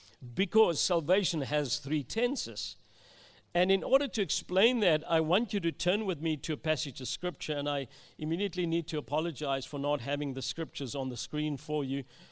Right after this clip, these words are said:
I was, um, busy until after midnight,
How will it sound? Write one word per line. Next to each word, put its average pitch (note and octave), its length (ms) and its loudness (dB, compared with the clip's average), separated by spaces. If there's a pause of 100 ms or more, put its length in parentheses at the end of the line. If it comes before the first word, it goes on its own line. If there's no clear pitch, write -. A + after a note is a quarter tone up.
(140)
I C#3+ 100 -2
was, C#3+ 380 -4
um, B2+ 400 -2 (460)
busy D3 340 2
until D3 560 -2
after D3 260 0
midnight, C#3+ 600 2